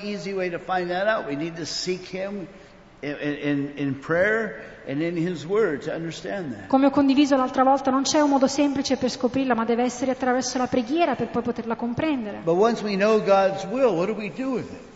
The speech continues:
Speaker 2: Ma ad una volta che conosciamo la volontà di Dio, che cosa ne facciamo?
Speaker 1: You see, we, we, we seek him, and how we know, we believe this is what God's will is for my life.
Speaker 2: Noi lo cerchiamo e sappiamo che questa è la vol-, la sua volontà per la nostra vita.
Speaker 1: And sometimes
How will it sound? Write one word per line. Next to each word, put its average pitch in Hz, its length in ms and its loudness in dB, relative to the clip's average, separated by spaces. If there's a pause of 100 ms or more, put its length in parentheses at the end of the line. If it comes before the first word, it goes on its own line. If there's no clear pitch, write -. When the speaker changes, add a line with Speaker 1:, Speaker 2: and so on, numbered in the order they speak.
(120)
Speaker 2:
Ma 254 60 6
ad 254 60 6
una 294 120 6
volta 370 260 6
che 359 120 2
conosciamo 359 500 2
la 269 80 8
volontà 240 320 2
di 254 140 0
Dio, 254 160 2
che 240 100 -2
cosa 269 220 -2
ne 262 80 -2
facciamo? 277 480 -4
Speaker 1:
You 165 80 -6
see, 214 240 -4
we, 202 220 -6
we, 196 260 0
we 185 240 -2
seek - 360 -4
him, 175 140 0
and 151 80 -2
how 180 140 0
we 190 100 -4
know, 208 320 6
we 170 160 2
believe 190 460 -4
this 202 240 0
is 185 100 -8
what 202 180 -2
God's 196 300 0
will 233 260 2
is 190 200 -2
for 185 100 -10
my 185 180 -6
life. 214 520 -6
Speaker 2:
Noi 247 220 4
lo 247 100 6
cerchiamo 277 760 2
e 233 60 -2
sappiamo 302 400 2
che 294 140 0
questa 320 360 2
è 285 60 4
la 277 80 8
vol-, 262 200 4
la 262 60 4
sua - 160 2
volontà 277 400 6
per 262 120 2
la 233 80 4
nostra 233 300 -4
vita. 285 380 0
Speaker 1:
And 170 100 2
sometimes 214 640 2